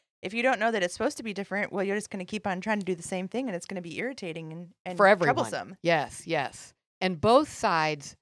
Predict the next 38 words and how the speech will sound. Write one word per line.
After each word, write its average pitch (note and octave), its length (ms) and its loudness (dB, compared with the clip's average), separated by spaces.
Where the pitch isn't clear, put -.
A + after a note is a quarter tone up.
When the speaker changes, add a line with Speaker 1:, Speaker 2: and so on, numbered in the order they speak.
Speaker 2:
before C#4 460 2
the B3 120 0
transition D#3 720 -2
really A#3+ 260 0
ought G#3 140 4
to F#3 40 0
be D3 120 -4
preparing C#3+ 480 -6
for A#2 200 -8
it. - 100 -12
Speaker 1:
Mm-hmm. E3+ 80 -18
Speaker 2:
So E3 280 4
in A3 220 0
general, F3 760 2
the F#3+ 100 2
relationship A3 840 0
is G3 120 0
gonna G#3 200 0
continue A#3+ 500 -4
to C4 60 -4
be A#3 120 -2
rooted G3+ 360 0
in E3 180 0
love, C#3 580 0
but F3 160 -2
now F#3+ 420 0
it G#3 100 0
is D#3 120 -4
not E3 280 -4
grounded D#3+ 500 -4
in C#3+ 80 -4
authority, C#3 540 -4
Speaker 1:
Mm-hmm. D#3+ 440 -6
Speaker 2:
which F3 160 0
is A#3 120 0
a A#3+ 60 -2
big A#3+ 180 0
change. A3+ 480 -2